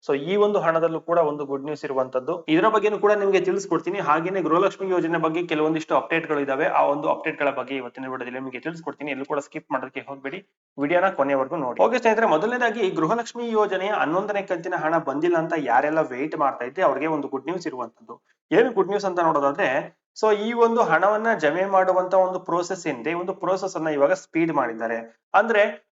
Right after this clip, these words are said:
ಮೊದಲಿಗಿಂತ ಇವಾಗ ಈ ಒಂದು ಪ್ರೋಸೆಸ್ ಅಂದ್ರೆ ಹೆಚ್ಚಿನ ಜನರಿಗೆ ಈ ಒಂದು ಹಣ ಖಾತೆಗೆ ಜಮೆ ಆಗ್ತಾ ಇದೆ. ಅಂತಂದ್ರೆ ಎಕ್ಸಾಂಪಲ್‌ಗೆ ಹೇಳ್ಬೇಕು ಅಂತಂದ್ರೆ, so ನಿನ್ನೆವರೆಗೂ ಒಂದು ಐದು ಲಕ್ಷ ಜನರಿಗೆ ಈ ಒಂದು ಹಣ ಜಮೆ ಆಗ್ತಾ ಇತ್ತು ಅಂತ ನೋಡೋದಾದ್ರೆ,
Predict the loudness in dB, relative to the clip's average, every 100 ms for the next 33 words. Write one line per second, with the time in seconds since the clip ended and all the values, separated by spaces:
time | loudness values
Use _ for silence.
0 | _ _ _ 0 2 4 2 -2 -2 2
1 | 2 2 6 6 6 0 -2 -2 0 -2
2 | -2 -2 0 0 0 -2 -2 -2 0 0
3 | -2 -6 -4 -6 -2 -2 -2 -2 2 2
4 | 2 2 2 2 0 0 0 -2 -2 -6
5 | -4 -2 -2 0 -2 2 0 0 -2 0
6 | 0 -2 -4 -4 -2 0 -2 _ _ -2
7 | 0 0 4 4 6 4 4 2 2 -2
8 | -2 -4 -2 -2 -2 -2 -2 -2 -2 -2
9 | 0 0 2 2 0 -4 -4 -6 -6 -4
10 | -4 -2 -2 0